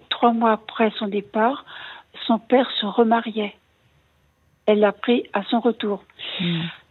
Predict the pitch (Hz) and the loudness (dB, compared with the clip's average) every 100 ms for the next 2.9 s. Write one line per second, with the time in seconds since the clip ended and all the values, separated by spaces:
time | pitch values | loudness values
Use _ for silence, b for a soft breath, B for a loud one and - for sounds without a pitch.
0 | B B 349 - - 233 196 190 220 226 | B B 6 6 0 2 4 4 4 6
1 | 208 240 208 202 180 175 175 175 175 185 | 4 4 4 2 4 4 4 2 2 0
2 | - 170 180 170 170 170 202 247 285 | -4 -6 -4 0 -2 0 0 0 -2